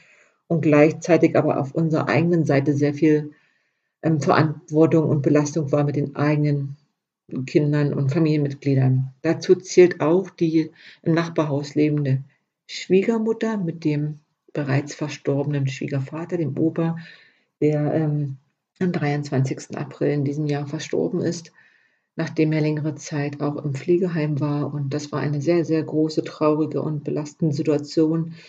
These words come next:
vor allem für meinen Mann, also für den Sohn des Op-, äh, des Vaters und eben auch für die anderen nahen Familienangehörigen wie die Schwester oder die Ehefrau, die den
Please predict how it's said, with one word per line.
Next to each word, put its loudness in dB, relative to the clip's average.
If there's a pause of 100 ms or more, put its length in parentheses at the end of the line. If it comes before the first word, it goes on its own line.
(240)
vor 4
allem 0
für 0
meinen -2
Mann, -4
also -6
für -6 (800)
den 0
Sohn 4
des -2
Op-, -2
äh, -2
des -8
Vaters -2
und -4
eben -4
auch -4
für -2
die -6
anderen 0
nahen 0
Familienangehörigen -2
wie -4
die -2
Schwester -4
oder -2 (680)
die 0
Ehefrau, 0
die 0
den -4